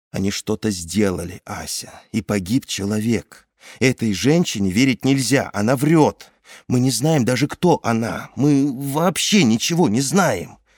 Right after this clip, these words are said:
Все её рассказы — враньё, Ася. Ничего она, конечно, не слышала, ни единого слова. Закусила губу и оглохла, и лицо у неё стало упрямое и пустое.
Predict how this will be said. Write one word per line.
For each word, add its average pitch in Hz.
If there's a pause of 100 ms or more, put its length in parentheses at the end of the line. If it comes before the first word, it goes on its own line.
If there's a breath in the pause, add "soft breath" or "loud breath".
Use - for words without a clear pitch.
(140)
Все -
её 139
рассказы — 113
враньё, 156
Ася. 135 (1200)
Ничего 120
она, 147
конечно, 120
не 113
слышала, - (160)
ни 113
единого 131
слова. 139 (380 soft breath)
Закусила 104
губу 110 (100)
и 143
оглохла, 104 (140)
и 113
лицо 139
у 135
неё 113
стало 101
упрямое 107
и -
пустое. -